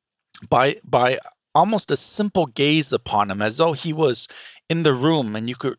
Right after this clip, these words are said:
looking upon him, the God has become the beloved. And this prayer is, is a prayer of faith, of desire, and of love. It's very simple,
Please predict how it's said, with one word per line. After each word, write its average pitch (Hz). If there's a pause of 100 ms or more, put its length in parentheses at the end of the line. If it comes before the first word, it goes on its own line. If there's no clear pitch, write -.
looking 175
upon 143
him, 87 (640)
the -
God 165
has 175
become 156 (1000)
the 131
beloved. 139 (720)
And 135
this 143
prayer 156
is, 135 (180)
is 131
a 143
prayer 180
of 120
faith, - (280)
of 117
desire, 131
and 110
of 101
love. 131
It's -
very 190
simple, -